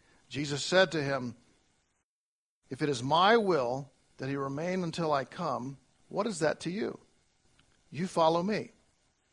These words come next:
So the saying spread abroad among the brothers that this disciple was not to die.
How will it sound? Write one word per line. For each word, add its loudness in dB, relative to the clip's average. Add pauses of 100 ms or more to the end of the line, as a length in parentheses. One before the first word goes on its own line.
(220)
So -2
the -2
saying 4
spread 4
abroad 4
among 0
the -2
brothers 0
that -6
this -4
disciple -2
was -8
not 0
to -8
die. -10